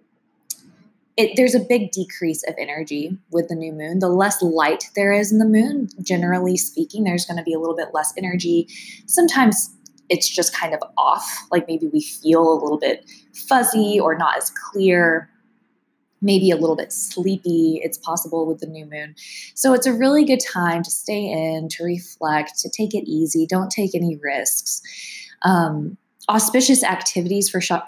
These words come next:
Shravana specifically are those around education, around listening. It's not an auspicious time to get married, and it's not an auspicious time to engage in any combat or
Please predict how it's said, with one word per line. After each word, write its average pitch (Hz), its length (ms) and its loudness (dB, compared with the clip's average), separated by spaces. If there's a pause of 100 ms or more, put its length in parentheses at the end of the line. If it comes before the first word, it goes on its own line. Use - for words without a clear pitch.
Shravana 170 420 0
specifically 185 880 -2
are 165 300 2
those 160 360 0
around 156 360 0
education, 185 960 -2 (340)
around 156 440 0
listening. 170 680 0
It's 180 220 -2
not 214 400 4
an 240 60 0
auspicious 208 460 0
time 170 220 -6
to 160 80 -2
get 151 220 -6
married, 165 440 -2
and 170 120 -4
it's 170 180 -4
not 196 220 2
an 214 60 0
auspicious 180 560 -2
time 156 460 -4 (260)
to 147 520 0 (1120)
engage 214 560 6
in 208 240 0
any 180 640 0
combat 170 800 0
or 160 340 0